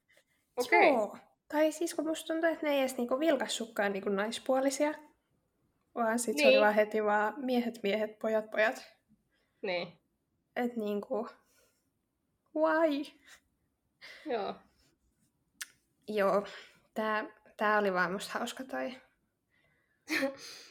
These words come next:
Speaker 1: Oli kyllä ihan osuva.
Speaker 2: Jep. Öö.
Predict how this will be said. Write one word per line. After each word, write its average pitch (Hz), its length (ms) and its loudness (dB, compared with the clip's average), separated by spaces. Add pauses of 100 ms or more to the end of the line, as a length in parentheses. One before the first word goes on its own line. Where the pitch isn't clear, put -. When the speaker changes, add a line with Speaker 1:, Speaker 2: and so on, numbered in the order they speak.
(160)
Speaker 1:
Oli 254 140 2
kyllä 233 220 0
ihan 226 260 4
osuva. 190 380 2 (1000)
Speaker 2:
Jep. 185 180 0 (1700)
Öö. 202 480 -2